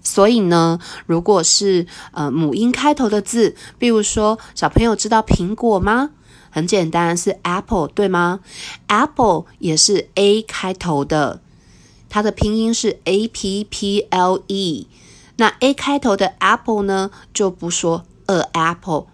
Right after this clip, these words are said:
我们就会说an apple。这样子小朋友有了解了吗？那Teacher Kelly在提醒各位小朋友，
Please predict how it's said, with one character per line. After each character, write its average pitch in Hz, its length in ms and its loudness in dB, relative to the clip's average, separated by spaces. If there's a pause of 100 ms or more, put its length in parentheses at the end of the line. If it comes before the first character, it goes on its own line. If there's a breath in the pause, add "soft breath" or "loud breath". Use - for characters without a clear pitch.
我 160 80 -8
们 156 120 -4
就 180 140 -4
会 185 100 -2
说 170 320 -2 (320 loud breath)
an 202 280 0
apple。 151 560 -4 (1300 soft breath)
这 294 120 2
样 294 120 4
子 214 200 0
小 151 160 -2
朋 208 120 0
友 208 60 4
有 160 140 2
了 151 160 2
解 185 180 -2
了 175 80 -2
吗？ 262 300 0 (1700 loud breath)
那 294 220 4
Teacher 359 400 2
Kelly 262 400 2
在 226 220 2
提 202 220 0
醒 180 340 -2 (240 loud breath)
各 208 160 4
位 202 160 6
小 175 160 2
朋 165 280 -4
友， 170 340 0